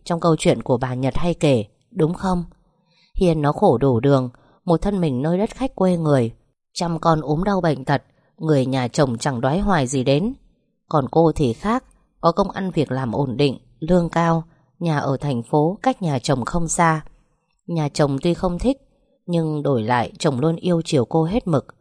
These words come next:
Có tình yêu, có tiền, cô sung sướng hạnh phúc hơn cả ngàn lần những cô gái ngoài kia rồi. Nhớ đến cái áo của Đông cho, Quỳnh đi về phía cạnh tủ, lấy ra cái túi đựng cái áo hàng hiệu nó cho, đổ ra cho Duy xem.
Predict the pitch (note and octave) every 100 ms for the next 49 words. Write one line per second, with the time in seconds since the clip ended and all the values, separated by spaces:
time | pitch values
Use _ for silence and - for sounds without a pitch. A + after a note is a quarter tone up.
0 | _ _ _ _ - D#3+ F#3 D3 A2+ E3+
1 | D#3+ D#3 _ - D#3 - D#3+ B2 A#2 _
2 | _ _ F#3 F3+ F#3+ E3+ - D#3 F#3 G3+
3 | E3 B3 G3+ F3+ E3+ D#3 C3 C3 C3 B2
4 | C3+ C3 B2 E3+ G#3 F#3+ D#3+ D#3 G#3 D#3+
5 | - F3 D#3+ D#3 B2+ A2+ _ _ _ _
6 | _ _ _ _ - E3 E3 E3 G3+ G3
7 | D#3 F3 E3+ D3 D#3+ - D#3+ D3+ - _
8 | _ _ F3+ D3+ F#3+ E3+ C3 - D#3 E3
9 | F#3+ G#2+ D#3+ C3+ A2+ _ _ _ _ D#3
10 | D#3+ E3+ G3 F3 D#3+ D#3 D#3 F#3+ C4+ _
11 | _ - E3 - E3+ D#3 D#3 G3 F#3+ B2+
12 | D3 - C#3+ E3+ F#3+ E3+ D#3+ _ _ _
13 | E3 C#3+ A2 D#3 D#3 - D#3 C#3+ D3 C#3+
14 | D#3 D3